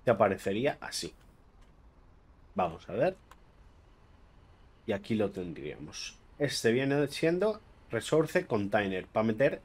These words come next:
eh, suministros sin refinar, como sería este de aquí, en el cual podemos ver que se pueden meter tuercas, salvajes, sulfuro y algunos, eh, materiales que también se recolectan. Para poder subirlo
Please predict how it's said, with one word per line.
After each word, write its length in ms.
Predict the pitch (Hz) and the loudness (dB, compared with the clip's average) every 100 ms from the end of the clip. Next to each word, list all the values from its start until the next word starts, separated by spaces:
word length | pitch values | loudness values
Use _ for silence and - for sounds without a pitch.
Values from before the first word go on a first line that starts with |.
| - | -4
eh, 260 | 120 110 | 0 2
suministros 680 | 101 110 107 131 143 190 175 | 0 -2 0 -2 0 0 0
sin 340 | - - 139 113 | -2 4 4 4
refinar, 540 | 110 - 98 95 87 - - - - - - | 0 -2 -4 -2 -4 -10 -20 -20 -20 -20 -6
como 160 | 110 98 | -6 -2
sería 440 | 98 110 160 - - - | 0 4 4 2 -14 -10
este 300 | 95 - 87 | -8 -8 -6
de 120 | 87 | -8
aquí, 200 | 71 57 - - - - - - - - | -8 -12 -18 -20 -20 -20 -20 -20 -20 -8
en 120 | 110 98 | -2 -2
el 120 | 95 | 2
cual 180 | 117 110 | 2 2
podemos 400 | 104 101 101 98 | 0 0 0 2
ver 220 | 135 - | 2 2
que 100 | - | -6
se 80 | - | -6
pueden 240 | 95 90 | -4 -4
meter 280 | 90 87 87 | -6 -6 -10
tuercas, 480 | - 147 160 180 175 | -2 -2 2 0 0
salvajes, 600 | - 92 123 147 - 175 | -2 -4 -2 -4 0 -2
sulfuro 640 | - 90 - 143 160 185 170 | -2 -10 -4 0 4 4 2
y 140 | 123 | -2
algunos, 460 | 98 104 107 104 110 | -4 -4 -4 -4 -4
eh, 180 | 98 | -4
materiales 640 | 98 95 107 117 156 190 190 | -4 -4 -2 2 2 2 0
que 160 | - | -8
también 240 | 104 101 123 | -6 -4 -4
se 160 | 123 | -4
recolectan. 540 | 104 98 90 85 - 85 - - - - - - - - | -4 -4 -6 -8 -14 -16 -16 -20 -20 -20 -20 -20 -20 2
Para 240 | 139 135 | 4 6
poder 200 | 156 175 | 6 4
subirlo 600 | 190 196 190 151 107 95 | 4 4 6 6 4 2